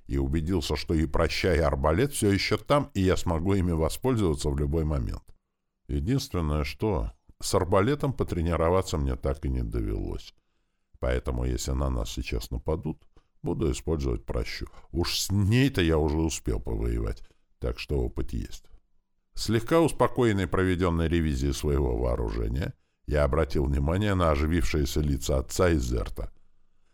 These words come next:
Судя по тому, что никакой тревоги на их лицах не было, к нам приближались не враги, а, скорее всего, друзья,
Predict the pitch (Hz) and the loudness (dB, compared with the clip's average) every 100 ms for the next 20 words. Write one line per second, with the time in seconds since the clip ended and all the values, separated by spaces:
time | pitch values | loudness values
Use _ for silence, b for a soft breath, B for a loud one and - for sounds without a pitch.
0 | - - 151 135 - 107 120 107 - 104 | -8 0 4 4 2 2 2 2 0 0
1 | 101 107 - 98 98 98 90 73 71 71 | 0 -2 0 0 2 2 2 0 0 0
2 | 76 - 76 - 71 - 156 131 55 - | -2 -2 -4 -4 -6 -2 -2 0 -2 -4
3 | _ _ - 170 185 180 147 127 117 123 | _ _ -2 2 6 6 6 6 6 6
4 | 113 107 113 113 101 98 82 113 185 - | 6 4 2 4 6 6 4 2 2 4
5 | 110 107 135 - 131 117 113 113 110 82 | 4 6 4 2 2 2 4 4 4 2
6 | 64 55 | 0 -2